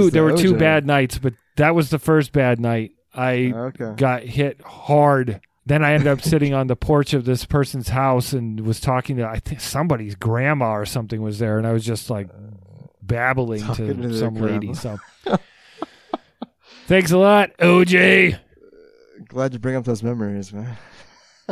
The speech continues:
Speaker 2: Yeah, well. All right, man. Yeah, so, uh, check, what was it called? The People versus O J?
Speaker 1: You got it. Yep, it's on
Speaker 2: All right,
Speaker 1: Netflix.
Speaker 2: uh, how, how can people find that? Netflix?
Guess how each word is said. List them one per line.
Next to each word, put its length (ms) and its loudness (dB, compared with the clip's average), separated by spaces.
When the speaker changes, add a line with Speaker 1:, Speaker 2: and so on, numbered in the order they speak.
Speaker 2:
Yeah, 140 2
well. 300 0
All 60 4
right, 120 4
man. 220 2
Yeah, 160 4
so, 400 4
uh, 220 4
check, 200 0
what 180 2
was 120 0
it 60 -4
called? 180 2
The 100 -8
People 260 -4
versus 300 -8
O 100 0
J? 280 -6
Speaker 1:
You 120 -12
got 280 -6
it. 160 -8
Yep, 200 -12
it's 100 -16
on 100 -6
Speaker 2:
All 60 0
right, 120 -2
Speaker 1:
Netflix. 280 -2
Speaker 2:
uh, 40 2
how, 200 2
how 120 0
can 100 -6
people 220 -2
find 200 0
that? 120 -4
Netflix? 500 -4